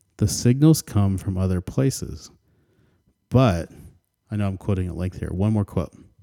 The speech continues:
Quote, "When moving into leadership roles, we need to look out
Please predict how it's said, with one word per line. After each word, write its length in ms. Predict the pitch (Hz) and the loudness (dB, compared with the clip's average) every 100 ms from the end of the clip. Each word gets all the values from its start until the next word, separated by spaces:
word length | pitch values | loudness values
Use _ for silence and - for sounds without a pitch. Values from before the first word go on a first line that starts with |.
| _ _ _ _ _ _ | _ _ _ _ _ _
Quote, 320 | 110 90 - - _ _ _ _ _ _ _ - 110 | -4 -4 -6 -20 _ _ _ _ _ _ _ -6 0
"When 400 | 117 117 117 156 | 6 8 10 10
moving 340 | 170 170 175 | 12 10 10
into 240 | 156 156 165 | 8 6 6
leadership 540 | 151 156 156 165 - | 8 6 6 4 4
roles, 440 | 113 87 85 90 - - _ _ _ _ _ _ - | 2 4 2 -2 -6 -18 _ _ _ _ _ _ -2
we 120 | 107 | 0
need 200 | 101 110 | 0 2
to 100 | 143 | 4
look 280 | 131 123 - | 6 4 4
out 360 | 110 110 - | 4 4 0